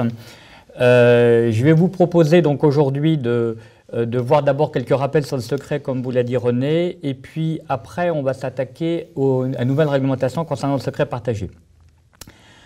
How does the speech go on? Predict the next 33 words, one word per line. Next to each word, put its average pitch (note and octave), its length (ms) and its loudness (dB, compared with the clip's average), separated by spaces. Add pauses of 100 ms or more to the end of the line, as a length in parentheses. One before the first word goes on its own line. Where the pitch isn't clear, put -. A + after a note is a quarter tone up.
(200)
Alors, C3+ 120 0
quelques E3 240 4
rappels F3 400 2
déjà, D#3+ 300 0
je E3+ 60 -2
vais D3+ 60 -2
vous D3 120 -4
demander D#3 260 0
de D#3+ 60 0
vous C#3+ 160 -4
concentrer. D#3 800 -4 (640)
Euh, A2+ 1120 0
peut-être D#3 260 -6
que D3 80 -6
certains C#3+ 260 -6
ne D#3 40 -10
sont C3 100 -8
pas D3 140 -6
très - 160 -6
concentrés C3+ 460 -8
sur C3 120 -10
cette A#2+ 160 -6
diapo, B2 440 -4
donc, C3+ 340 -6
euh, B2 220 -4
rappelez-vous, C#3+ 540 -4
au - 20 0
quatrième D3 440 -6
siècle, D#3+ 460 -6 (420)
c'était C#3 300 0
notre D3 240 -2
ami C#3 220 -2
Hippocrate C3+ 640 -6